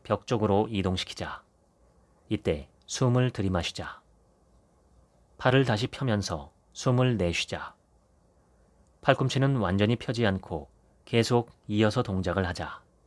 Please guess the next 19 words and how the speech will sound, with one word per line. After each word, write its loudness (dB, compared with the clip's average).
삼십 0
초 -4
동안 0
반복하자. -4
월 8
푸시업의 2
매력은 0
운동의 4
강도를 2
스스로 -2
조절할 0
수 -4
있다는 -4
거다. -6
허리를 4
펼수록 -6
좀 -4
더 2
쉬워진다. -2